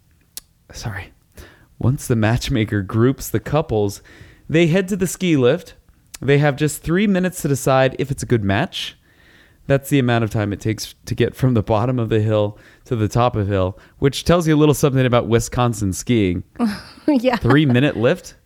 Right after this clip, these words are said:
Speaker 1: Come on.
Speaker 2: Wow.
Speaker 1: I mean,
Speaker 2: Yeah.
Speaker 1: I'm kind of a ski snob, but three minutes, that's a tiny hill.
Speaker 2: That is a tiny hill.
Speaker 1: Is that a magic carpet ride? Uh, that's the,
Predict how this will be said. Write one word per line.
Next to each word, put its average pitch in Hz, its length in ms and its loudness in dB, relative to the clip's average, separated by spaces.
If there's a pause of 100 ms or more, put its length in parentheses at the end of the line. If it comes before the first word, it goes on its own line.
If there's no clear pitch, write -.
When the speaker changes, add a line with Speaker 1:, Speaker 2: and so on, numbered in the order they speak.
(140)
Speaker 1:
Come 117 220 -4
on. 101 340 0 (220)
Speaker 2:
Wow. 170 460 -6
Speaker 1:
I 104 80 -2
mean, 104 120 4
Speaker 2:
Yeah. 107 60 2
Speaker 1:
I'm 113 120 0
kind 117 160 0
of 92 80 -2
a 87 60 -6
ski 127 300 -2
snob, 82 440 -4
but 64 240 -4
three 135 300 0
minutes, 104 500 -2
that's - 260 -6
a 87 180 2
tiny 117 380 -2
hill. 110 320 0
Speaker 2:
That 214 160 0
is 185 140 -4
a 180 60 -6
tiny 165 320 -6
hill. 160 380 -4
Speaker 1:
Is 139 100 -2
that 139 100 2
a 120 60 0
magic 107 360 -4
carpet 113 300 -6
ride? 147 260 -2 (1200)
Uh, 92 140 -4
that's 90 260 -4
the, 80 340 0